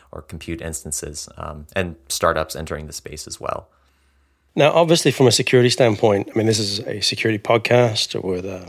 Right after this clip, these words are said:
Speaker 2: you know, ma-, major focus on, on our cloud platforms. Um, but if you look at Chaos Studio through, like, a security lens, um,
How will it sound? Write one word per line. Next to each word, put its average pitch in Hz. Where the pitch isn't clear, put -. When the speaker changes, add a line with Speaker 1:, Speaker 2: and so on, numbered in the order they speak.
Speaker 2:
you 107
know, 98
ma-, 104
major 117
focus 113
on, 104
on 101
our 113
cloud 107
platforms. 110
Um, 107
but -
if 156
you 160
look 220
at 185
Chaos 165
Studio 135
through, 127
like, 113
a 131
security 120
lens, 110
um, 101